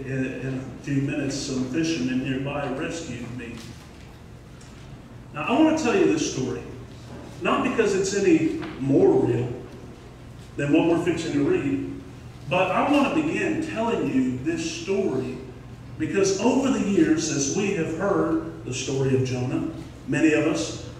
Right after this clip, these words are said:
growing up in Sunday school and Bible school and hearing it heard in church, it's kind of lost its wow factor. What I'm fixing, what we're fixing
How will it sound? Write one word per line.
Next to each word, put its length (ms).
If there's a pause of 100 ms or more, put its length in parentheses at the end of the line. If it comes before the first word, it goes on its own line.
(180)
growing 260
up 160
in 100
Sunday 380
school 440 (160)
and 280
Bible 320
school 480
and 160
hearing 400
it 180
heard 200
in 120
church, 460 (400)
it's 180
kind 140
of 120
lost 240
its 140
wow 220
factor. 420 (2000)
What 260
I'm 200
fixing, 360 (180)
what 200
we're 220
fixing 480